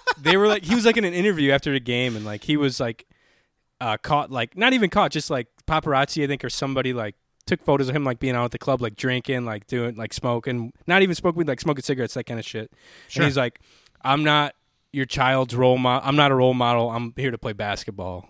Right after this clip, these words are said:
Speaker 1: Like, that's what
Speaker 2: Yeah.
Speaker 1: he said. And that can be compared to the, him. Like, he's an artist, like, a rap artist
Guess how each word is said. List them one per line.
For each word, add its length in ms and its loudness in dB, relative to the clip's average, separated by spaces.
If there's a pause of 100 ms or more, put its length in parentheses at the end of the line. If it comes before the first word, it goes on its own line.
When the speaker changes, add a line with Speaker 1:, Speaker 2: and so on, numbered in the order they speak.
Speaker 1:
Like, 120 -6
that's 180 -6
what 60 -2
Speaker 2:
Yeah. 40 -4
Speaker 1:
he 60 -6
said. 200 -8
And 60 -4
that 140 -2
can 120 4
be 100 -2
compared 680 0
to 60 -2
the, 100 -2
him. 240 -4
Like, 180 -6
he's 160 -2
an 120 -2
artist, 420 0
like, 220 -4 (260)
a 100 -2
rap 400 2
artist 480 -4